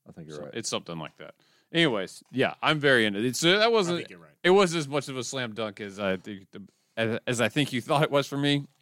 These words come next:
Speaker 2: 'cause I like Halo a lot. But, uh, yeah, it, I'm gonna go with Life is Strange. So nominees were Halo Infinite, Marvel's Guardians of the Galaxy, not Guardians of the Galaxy, it's Marvel's Guardians of the Galaxy, folks. And the winner, Life is Strange, True Colors.
Speaker 3: It shined through.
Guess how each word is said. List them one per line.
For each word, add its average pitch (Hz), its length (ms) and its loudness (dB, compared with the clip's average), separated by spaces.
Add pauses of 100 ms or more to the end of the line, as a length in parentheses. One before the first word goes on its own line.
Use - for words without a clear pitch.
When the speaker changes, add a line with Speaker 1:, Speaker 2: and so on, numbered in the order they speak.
(140)
Speaker 2:
'cause 117 140 -8
I 123 120 8
like 117 220 4
Halo 107 480 -2
a 101 60 -4
lot. 92 420 -6
But, 101 300 -4
uh, 98 380 2
yeah, 104 280 -2
it, 117 220 -4
I'm 123 120 -8
gonna 113 100 -8
go 104 100 -10
with 92 140 -14
Life 82 180 -14
is - 60 -20
Strange. - 220 -20 (1600)
So 151 360 6
nominees 165 360 4
were 101 300 2 (640)
Halo 180 240 6
Infinite, 123 360 2 (100)
Marvel's 151 280 4
Guardians 113 320 2
of 98 60 -6
the 95 60 -4
Galaxy, 90 500 -2 (380)
not 113 220 2
Guardians 98 280 2
of 82 60 -12
the 85 40 -4
Galaxy, 78 260 -4
it's - 120 -12
Marvel's 92 420 -8
Guardians 82 400 -8
of - 40 -20
the 92 80 -18
Galaxy, - 300 -18
folks. - 360 -16 (380)
And 113 80 -6
the 110 60 -2
winner, 92 320 -2 (140)
Life 95 200 0
is 82 60 -16
Strange, - 300 -8
True 101 140 -10
Colors. 57 400 -14 (140)
Speaker 3:
It 123 120 -18
shined - 280 -12
through. 92 220 -20